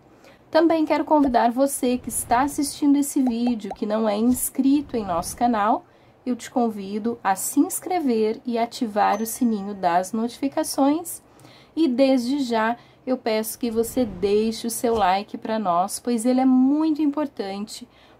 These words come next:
para o crescimento do nosso canal.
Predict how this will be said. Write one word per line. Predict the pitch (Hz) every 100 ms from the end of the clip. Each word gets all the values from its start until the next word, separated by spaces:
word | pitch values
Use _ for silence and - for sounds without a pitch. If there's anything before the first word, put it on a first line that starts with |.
| -
para | 226 196 202
o | 208
crescimento | 226 220 220 - 254 214 190 190 226
do | 214 220
nosso | 185 156 - -
canal. | 254 247 - -